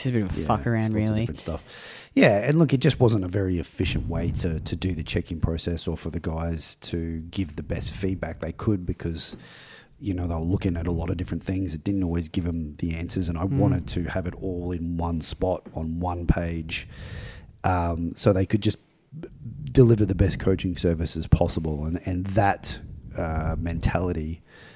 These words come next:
Speaker 2: uh, has just evolved over time with what we wanna see and, you know,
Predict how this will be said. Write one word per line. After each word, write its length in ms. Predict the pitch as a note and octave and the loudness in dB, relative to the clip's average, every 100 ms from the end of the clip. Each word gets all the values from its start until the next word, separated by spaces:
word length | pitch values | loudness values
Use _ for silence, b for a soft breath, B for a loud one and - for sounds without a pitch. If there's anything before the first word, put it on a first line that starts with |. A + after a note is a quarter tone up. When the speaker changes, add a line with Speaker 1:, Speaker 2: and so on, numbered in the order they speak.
| B B B - | B B B -12
Speaker 2:
uh, 320 | - D#2 D#2 | -4 -2 -2
has 280 | - F2 D#2 | -2 -2 -2
just 240 | - E2+ - | -2 -2 -2
evolved 440 | - E2 E2 E2+ E2 | -2 -2 0 0 0
over 200 | E2 - | -2 -2
time 260 | - E2 | -2 -2
with 160 | E2 D#2+ | -2 -2
what 140 | E2 | 0
we 80 | F2 | 0
wanna 220 | E2 D#2+ D2+ | -2 -2 -2
see 420 | - E2 E2 D#2 | -2 -2 -2 -4
and, 340 | D2+ D2+ C#2+ - C#2 | -6 -8 -10 -14 -8
you 140 | D2+ | -6
know, 120 | C#2+ | -6